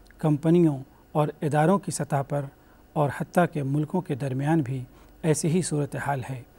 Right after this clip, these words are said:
ऐसा महसूस होता है कि ये खुसूसियात इंसानी ज़िंदगी का वतीरा बन गई हैं। यही सबब है कि हमारे ज़राए इबलाग़ भी टकराव, तनाज़े, तशद्दुद और तसादुम ही से मुतल्लिका ख़बरों को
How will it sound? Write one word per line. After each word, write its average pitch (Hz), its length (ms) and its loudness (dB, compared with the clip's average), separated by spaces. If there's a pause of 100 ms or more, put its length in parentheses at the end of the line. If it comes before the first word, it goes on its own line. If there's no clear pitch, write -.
(420)
ऐसा 160 240 2
महसूस 160 460 2
होता 175 200 0
है 180 140 0
कि 170 140 -6
ये 147 100 -2
खुसूसियात 160 680 0 (500)
इंसानी 165 460 4
ज़िंदगी 147 420 0
का 135 260 -4 (340)
वतीरा 151 420 2
बन 139 180 -2
गई 143 220 0
हैं। 123 240 -8 (420)
यही 180 240 4
सबब 180 320 4
है 127 180 -4 (400)
कि 170 60 -4
हमारे 165 420 4
ज़राए 151 320 2
इबलाग़ 151 360 2
भी 131 280 -8 (360)
टकराव, 151 500 2 (300)
तनाज़े, 143 540 0 (280)
तशद्दुद 151 520 0 (400)
और 143 120 -2 (120)
तसादुम 147 460 0
ही 233 140 -2
से 127 260 -8 (340)
मुतल्लिका 143 500 -2
ख़बरों 135 360 -8
को 135 200 -8